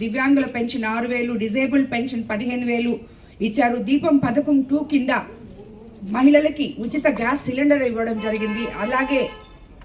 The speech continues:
మొన్న జూన్ ట్వెల్త్ ఎప్పుడైతే స్కూల్ రీఓపెన్ అయిందో అప్పుడు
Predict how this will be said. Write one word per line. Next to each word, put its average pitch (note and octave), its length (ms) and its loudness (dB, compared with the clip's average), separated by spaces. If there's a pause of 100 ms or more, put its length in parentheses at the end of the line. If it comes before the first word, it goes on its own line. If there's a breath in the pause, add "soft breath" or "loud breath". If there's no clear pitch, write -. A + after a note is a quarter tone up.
(180)
మొన్న B3 180 0 (200)
జూన్ D4 280 4
ట్వెల్త్ B3+ 380 0 (500)
ఎప్పుడైతే C4 480 2 (840)
స్కూల్ C#4+ 320 4 (320)
రీఓపెన్ C4+ 500 2
అయిందో A#3+ 300 -2 (320)
అప్పుడు A#3+ 240 0